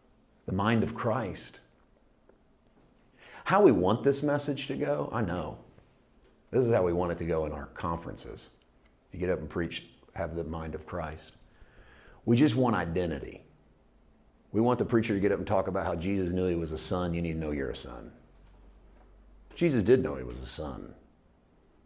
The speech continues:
But when Paul told you to have the mind of Christ, he got pretty specific. He said, "Here's what it looks like. Stop holding on to stuff and start emptying yourself." Here's the, here's the addendum. "You sure you want the mind of Christ?"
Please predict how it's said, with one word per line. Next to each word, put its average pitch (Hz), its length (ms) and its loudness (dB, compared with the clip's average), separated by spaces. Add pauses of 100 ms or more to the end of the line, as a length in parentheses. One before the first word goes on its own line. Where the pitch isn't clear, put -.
(180)
But 123 80 6
when 127 140 6
Paul 156 240 6
told 131 260 4
you 117 60 4
to 95 80 4
have 104 180 2
the 95 60 -2
mind 95 280 0
of 82 120 -8
Christ, 104 320 -2
he 104 80 0
got 95 160 -2
pretty 101 200 -2
specific. - 600 -4 (960)
He 101 80 -2
said, 95 140 0
"Here's 101 160 2
what 101 120 2
it 87 40 2
looks 95 220 2
like. 62 260 -6 (1120)
Stop 110 380 4
holding 113 240 6
on 101 160 -2
to 90 60 0
stuff 85 420 -4 (360)
and 95 120 -4
start 95 300 2
emptying 82 360 -4
yourself." - 500 -8 (1800)
Here's 92 240 0
the, 80 300 0
here's 101 180 2
the 95 100 2
addendum. 82 520 -2 (600)
"You 82 120 -6
sure 92 240 2
you 90 120 2
want 87 160 -2
the 90 60 -2
mind 90 260 0
of 82 120 -4
Christ?" 98 480 -2